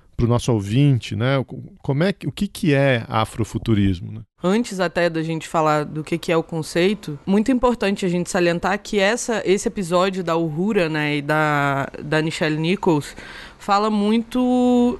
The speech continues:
Speaker 2: é, de forma muito direta sobre o que é o conceito. Tem uma história que as pessoas contam, que é bem famosa, de que o Martin Luther King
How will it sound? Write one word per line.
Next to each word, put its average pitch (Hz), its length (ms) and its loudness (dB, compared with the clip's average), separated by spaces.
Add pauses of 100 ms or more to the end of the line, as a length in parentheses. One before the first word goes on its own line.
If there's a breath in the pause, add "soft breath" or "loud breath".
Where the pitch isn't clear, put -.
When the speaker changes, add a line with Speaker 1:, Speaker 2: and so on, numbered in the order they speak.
(120)
Speaker 2:
é, 180 140 0
de 175 100 -6
forma 214 200 0
muito 226 260 -2
direta 226 400 0
sobre 208 320 -2
o 226 60 -2
que - 120 -4
é 208 80 2
o 196 60 0
conceito. 185 640 -2 (680 loud breath)
Tem 196 560 -2
uma 185 200 -4
história 185 420 0
que 202 120 -4
as 170 260 0
pessoas 175 300 -2
contam, 180 440 0
que - 140 -4
é 156 100 0
bem 156 200 -2
famosa, 165 580 0
de 170 140 -2
que 180 200 -2
o 175 200 4
Martin 170 320 -2
Luther 185 280 -2
King 185 420 0